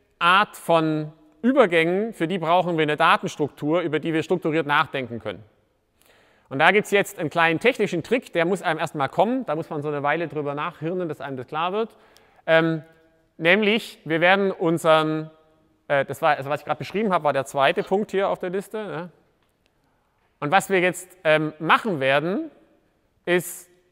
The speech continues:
dass wir unseren Kellerautomaten ein bisschen umbauen, sodass er eine bestimmte Struktur hat, die uns erlaubt, diese Datenstruktur effizient zu bauen.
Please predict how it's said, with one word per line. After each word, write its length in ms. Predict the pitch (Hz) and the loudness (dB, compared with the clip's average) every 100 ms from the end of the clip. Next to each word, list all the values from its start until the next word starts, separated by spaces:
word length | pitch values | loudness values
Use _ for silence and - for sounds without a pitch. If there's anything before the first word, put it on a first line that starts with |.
| _ | _
dass 260 | 160 165 - | 0 0 0
wir 360 | 160 156 156 156 - - - | 2 4 2 0 -18 -20 -2
unseren 340 | 175 180 165 | 0 2 0
Kellerautomaten 640 | - 233 185 175 165 170 160 | 4 4 4 2 0 0 -2
ein 80 | |
bisschen 280 | 156 240 214 | -6 -4 -4
umbauen, 840 | - 226 233 135 113 120 160 220 _ _ _ _ _ | 0 0 2 0 -2 -4 -8 -12 _ _ _ _ _
sodass 300 | - 165 175 | -2 -2 0
er 60 | |
eine 100 | 180 | -2
bestimmte 380 | 165 - 233 208 | -2 -4 -4 -4
Struktur 520 | - 175 - 233 262 | -4 -8 -6 -2 -2
hat, 220 | 151 143 170 | -2 -4 -4
die 80 | |
uns 160 | 170 147 | -6 -6
erlaubt, 500 | 139 135 156 202 - | -2 2 2 2 -2
diese 200 | 160 147 | -10 -4
Datenstruktur 580 | 147 151 143 - - 139 | -2 -2 -4 -16 -8 -6
effizient 420 | 120 113 127 120 | -6 -8 -8 -8
zu 100 | - | -12
bauen. 320 | 107 98 113 | -12 -12 -14